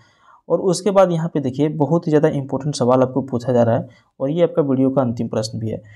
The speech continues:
भारत के उपराष्ट्रपति के संबंध में कौन सा कथन असत्य है? ठीक है, उपराष्ट्रपति के संबंध में कौन सा कथन जो है असत्य है? तो असत्य को समझने के लिए हम लोगों को सबसे पहले ऑप्शन देखना होगा,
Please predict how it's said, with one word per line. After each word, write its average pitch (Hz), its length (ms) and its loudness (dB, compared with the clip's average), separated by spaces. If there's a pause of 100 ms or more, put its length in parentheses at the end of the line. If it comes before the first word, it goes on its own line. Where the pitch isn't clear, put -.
(280)
भारत 151 360 2
के 202 60 0
उपराष्ट्रपति 165 720 0
के 160 140 0
संबंध 131 340 0
में 135 320 0
कौन 123 220 -2
सा 127 220 0
कथन 135 480 -4
असत्य 127 520 0
है? 123 260 -2 (420)
ठीक 143 100 -8
है, 143 60 -2
उपराष्ट्रपति 156 800 -2
के 151 120 -4
संबंध 123 320 -2
में 147 160 -2
कौन 135 240 0
सा 135 140 -2
कथन 131 380 -4
जो 131 140 0
है 147 140 -2
असत्य 113 460 -2
है? 117 100 -12 (400)
तो 165 60 -6
असत्य 170 560 2
को 180 120 -2
समझने 151 360 -2
के 151 120 -2
लिए 151 120 0
हम 131 160 -4
लोगों 135 180 4
को 151 100 -2
सबसे 143 260 -8
पहले 135 260 0
ऑप्शन 120 260 -2
देखना 127 240 -4
होगा, 123 240 -2